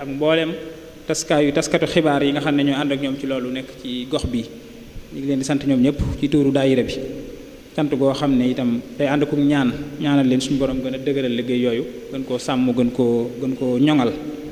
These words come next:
ba dara loo xam ne ak yàq la du ci dugg ci barkeb sëriñ bi.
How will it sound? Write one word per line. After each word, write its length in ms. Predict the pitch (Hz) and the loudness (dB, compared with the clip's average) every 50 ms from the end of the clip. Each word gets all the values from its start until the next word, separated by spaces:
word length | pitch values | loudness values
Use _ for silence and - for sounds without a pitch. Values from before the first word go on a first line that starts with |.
| - - - | -12 -8 -6
ba 80 | 147 127 | -4 0
dara 200 | 131 143 143 143 | 2 2 4 4
loo 120 | 139 135 | 2 2
xam 140 | - - 139 | 0 0 -2
ne 60 | 120 | -2
ak 80 | 120 120 | 0 0
yàq 200 | 123 123 - - | 0 0 0 0
la 80 | 120 120 | -2 -2
du 60 | 120 - | 0 0
ci 80 | 127 | 2
dugg 200 | 120 131 113 123 117 | 2 2 2 2 0
ci 60 | - | 0
barkeb 260 | 117 120 120 - 113 | -2 -2 -2 -2 -2
sëriñ 220 | - - 123 117 110 | -2 -2 -2 -2 -2
bi. 120 | 107 - | -4 -8